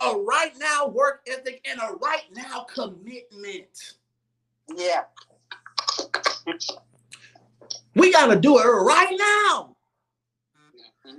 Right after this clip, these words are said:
Speaker 1: It's no, it's no need of me waiting and, and, and, and deliberating and, and asking for, no, no, no, no. They aren't God.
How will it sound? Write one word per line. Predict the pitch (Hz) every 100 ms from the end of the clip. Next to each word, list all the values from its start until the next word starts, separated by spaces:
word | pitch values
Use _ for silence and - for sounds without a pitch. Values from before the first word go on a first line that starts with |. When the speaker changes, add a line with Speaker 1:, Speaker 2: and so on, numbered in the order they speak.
| -
Speaker 1:
It's | 359
no, | 359 349 330
it's | 320 339
no | 339 330
need | 320 320 277
of | 269
me | 277 220
waiting | 160 147 277 285 - 123 117 135
and, | 127 113 - -
and, | 165 165
and, | 156 143
and | 143 143
deliberating | 175 143 160 269 220 165 170 160 143 143
and, | 131 120 120
and | 147 156
asking | - - 262 - 185 170
for, | - 226 240
no, | 311 311 330
no, | 359 359 349
no, | 359 320 320
no. | 320 277 - _ -
They | 285 311 277
aren't | 247 262 254
God. | 196 190 135 -